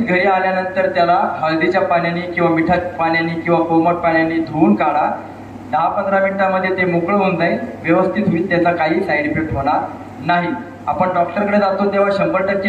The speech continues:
केमिकलची गोळी खाताना कधीही डॉक्टरला प्रश्न विचारित नाही का, "या गोळीचा मला साईड इफेक्ट होईल का?" परंतु या भाज्यांवरती पंचवीस टक्के पण केमिकल नाहीये, ते फक्त बाहेरच्या किटाणूंना मारण्यासाठी फवारलेलं राहतं.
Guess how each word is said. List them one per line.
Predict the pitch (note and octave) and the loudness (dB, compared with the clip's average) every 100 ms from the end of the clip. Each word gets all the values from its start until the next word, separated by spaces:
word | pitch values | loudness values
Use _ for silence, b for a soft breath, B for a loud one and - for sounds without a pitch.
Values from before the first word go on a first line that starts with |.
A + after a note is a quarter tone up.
| G3 | -2
केमिकलची | F#3+ F#3 F#3+ G3 G#3 | 0 0 -2 -2 -2
गोळी | F3 F3+ G3 | 0 2 2
खाताना | E3 D#3+ F3 F#3 | 0 0 0 0
कधीही | F3+ E3 G3 A3 | -2 -2 0 2
डॉक्टरला | G3+ - - F3+ | 0 0 -2 -2
प्रश्न | F3 F3 F3 | -2 -4 0
विचारित | E3 D#3+ D#3 D3+ | 0 2 0 2
नाही | E3 F3+ | 0 2
का, | G3+ | 2
"या | E3 | 2
गोळीचा | E3 D#3+ E3 E3 | 4 4 4 0
मला | D#3+ D#3+ | -2 -4
साईड | D3 C#3 C#3+ | -4 -4 -4
इफेक्ट | - - | -4 -4
होईल | D3 D3+ | -2 -2
का?" | D3 B2+ - B B B - | -2 -4 -4 B B B -4
परंतु | E3 F#3+ G#3 | 0 0 2
या | F#3+ F#3+ | 2 2
भाज्यांवरती | F#3 F3+ G#3 G#3 F#3+ - A3 | 0 0 0 0 0 -2 -2
पंचवीस | G3+ G3 G#3 G#3+ | 0 0 0 0
टक्के | G#3+ A3 A#3+ | 0 -2 0
पण | C4 B3+ | 2 4
केमिकल | A3 G#3 G3+ F3 | 6 6 6 2
नाहीये, | E3 D#3+ D3+ E3 - - - - | 2 0 0 0 0 -6 -8 -2
ते | G#3+ | 0
फक्त | G#3 - | 0 0
बाहेरच्या | A#3+ F#3 F3+ G#3+ C4+ C4 | 0 2 2 0 0 -2
किटाणूंना | A3 A3+ A3+ A#3+ B3 | 0 0 2 4 4
मारण्यासाठी | A3+ G#3+ A3 G3+ G3 G#3 | 4 2 2 2 0 -2
फवारलेलं | E3+ D#3+ D#3+ D#3+ D3+ | 0 2 2 0 -2
राहतं. | D3+ D3+ D3+ G3+ | 0 0 2 0